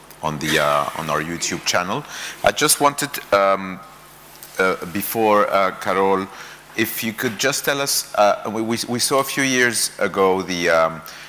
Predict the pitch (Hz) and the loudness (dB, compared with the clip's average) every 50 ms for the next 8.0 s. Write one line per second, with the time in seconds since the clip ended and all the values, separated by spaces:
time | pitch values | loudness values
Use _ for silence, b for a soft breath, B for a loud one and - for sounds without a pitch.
0 | B B - 92 95 95 90 87 85 82 85 85 85 82 82 82 73 - - - | B B -8 -2 0 2 4 4 2 2 0 -4 -6 -6 -8 -8 -10 -12 -16 -20
1 | - - 98 113 92 - 113 117 110 - 104 98 90 87 78 90 85 82 90 87 | -16 -8 -6 -6 -2 0 0 0 0 -2 -4 -4 -4 -2 -2 -2 0 2 2 2
2 | 85 82 - - - - 92 101 87 92 95 92 87 87 82 - - 95 85 - | 2 2 0 0 0 -2 -4 -4 -2 -2 -2 -2 -2 -4 -4 -4 -4 -4 -4 -4
3 | - 85 - - - 98 87 71 76 76 - B B B B B B B B - | -4 -2 -2 -2 0 0 -2 -2 -4 -8 -12 B B B B B B B B 0
4 | 98 92 85 82 82 80 80 - - - 104 104 104 107 110 110 110 104 98 98 | 2 4 4 4 4 4 4 2 0 -4 -4 -2 0 0 0 0 -2 -2 -2 -2
5 | 98 95 - - 110 98 98 98 - - - - 98 98 95 - 92 90 90 87 | -2 -4 -4 -2 -2 -2 -2 -4 -6 -4 0 0 0 0 0 -2 -2 -2 -2 -2
6 | 87 - - - 85 90 87 85 82 - - 110 113 - - 64 - - - - | -2 -4 -8 -6 -2 0 2 2 0 0 0 -2 -2 0 -2 -4 -6 -6 -10 -16
7 | - - B B B B B B B - 95 92 95 90 87 87 85 85 85 | -18 -20 B B B B B B B 0 2 2 4 4 4 4 4 2 0